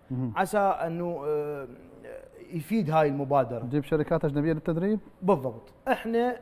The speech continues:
Speaker 2: لا، احنا العالم سابقنا
Speaker 1: زين.
Speaker 2: بكثير بطرق التدريب واساليب
Speaker 1: زين، مو عندنا
Speaker 2: و-
Speaker 1: وزاره العمل بها معاها تدريب وكذا؟
Speaker 2: استاذ قيس، احنا خلينا نعرف احنا مشكلتنا شنو؟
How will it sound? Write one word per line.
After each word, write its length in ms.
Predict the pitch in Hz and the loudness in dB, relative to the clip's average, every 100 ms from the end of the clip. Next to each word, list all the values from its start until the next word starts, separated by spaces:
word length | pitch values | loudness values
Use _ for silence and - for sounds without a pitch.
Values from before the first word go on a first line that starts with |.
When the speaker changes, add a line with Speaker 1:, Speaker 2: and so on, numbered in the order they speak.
| - | -8
Speaker 2:
لا، 440 | 190 226 208 190 185 | 2 6 6 4 -4
احنا 340 | 202 196 156 | -4 -4 -4
العالم 540 | 165 - 226 226 233 240 | -4 -2 2 2 0 -4
سابقنا 480 | - 190 160 156 - 113 - - | -2 4 4 4 -4 -14 -14 -6
Speaker 1:
زين. 140 | 180 | -2
Speaker 2:
بكثير 340 | - 185 160 123 - - - - | 2 2 0 -6 -10 -20 -20 -8
بطرق 380 | 247 202 180 - | -4 0 0 -2
التدريب 520 | - 156 139 151 139 | 0 0 0 -2 -2
واساليب 460 | 143 151 156 143 139 | -2 -2 0 0 4
Speaker 1:
زين، 160 | 156 | 4
مو 100 | 151 | 6
عندنا 180 | 143 - | 6 6
Speaker 2:
و- 40 | |
Speaker 1:
وزاره 300 | 185 190 202 196 | 6 6 6 4
العمل 360 | 185 196 214 | 2 2 0
بها 260 | 214 160 151 | -2 -2 -2
معاها 300 | 160 151 156 151 | 0 0 -2 -4
تدريب 300 | 151 156 151 | -6 -4 -6
وكذا؟ 340 | 143 156 196 185 - - 466 - - - - - 208 | -6 -8 -8 -12 -18 -14 -14 -14 -20 -20 -20 -16 -16
Speaker 2:
استاذ 260 | - 240 | -2 0
قيس، 320 | 214 196 151 | 2 0 -2
احنا 200 | - 180 | -4 -8
خلينا 240 | 175 170 185 | -6 -4 -4
نعرف 240 | 190 165 | -4 -4
احنا 160 | 175 170 | -6 -6
مشكلتنا 440 | 147 - 147 135 | -8 -6 -6 -6
شنو؟ 160 | 120 | -12